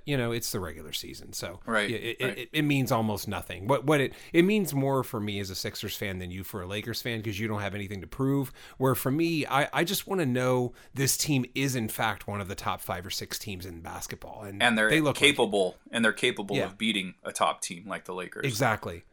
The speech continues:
Speaker 1: Exactly. And, and when you, and when you blow a big lead like that, and then you come back and win, you get the best of both worlds, 'cause you get a nice win over a team and you get a lesson, right?
Speaker 2: Mm-hmm.
Speaker 1: And those are, those are always nice wins to walk away with, much better than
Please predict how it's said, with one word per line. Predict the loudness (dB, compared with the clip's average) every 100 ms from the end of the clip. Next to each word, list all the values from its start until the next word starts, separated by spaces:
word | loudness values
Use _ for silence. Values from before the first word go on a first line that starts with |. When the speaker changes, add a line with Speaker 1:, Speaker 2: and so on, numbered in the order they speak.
| -8
Speaker 1:
Exactly. | -4 0 0 -2 -2
And, | 2 6
and | 8
when | 8
you, | 8 6
and | 6
when | 6
you | 6
blow | 6 8
a | 8
big | 6 4
lead | 0 0
like | 0 -2
that, | -2 -2 -2 0
and | 2
then | 2
you | 0
come | 0 0
back | 0 -2
and | -4 -2
win, | 0 0 0 -4 -10 -20 -4
you | 0
get | 2
the | 2
best | 2 0 0
of |
both | 2 2 2
worlds, | -2 -4 -4
'cause | -4 -2
you |
get | 0 0
a |
nice | 2 2 0 -2
win | -2 0 0
over | -2 -2 -4
a |
team | -4 -4 -4 -4
and | -2 2 2
you | 0
get | 0 -2
a | -4
lesson, | -6 -4 -4 -6 -18 -20 -20 -6
right? | -4 -2
Speaker 2:
Mm-hmm. | 0
Speaker 1:
And | 0
those | 4 4 4
are, | 0 -2 -8 2
those | 4 6
are | 6
always | 6 4 0
nice | 0 0 -2
wins | -4 -4
to | -2
walk | -2 -2
away | 0 0
with, | 0 -2 0
much | 0 0
better | 0 2 2
than | 0 -2 -4